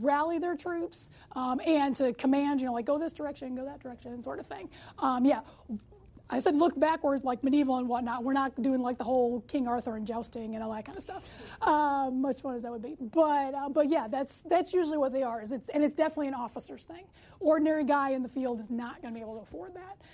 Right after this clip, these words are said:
Um, he may be carrying, you know, um, a tomahawk or a small knife, but that's more for,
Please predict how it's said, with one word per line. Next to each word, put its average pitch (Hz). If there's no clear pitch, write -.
Um, 214
he 254
may 277
be 269
carrying, 254
you 254
know, 220
um, 240
a 254
tomahawk 262
or 240
a -
small 233
knife, 220
but 233
that's -
more 269
for, 285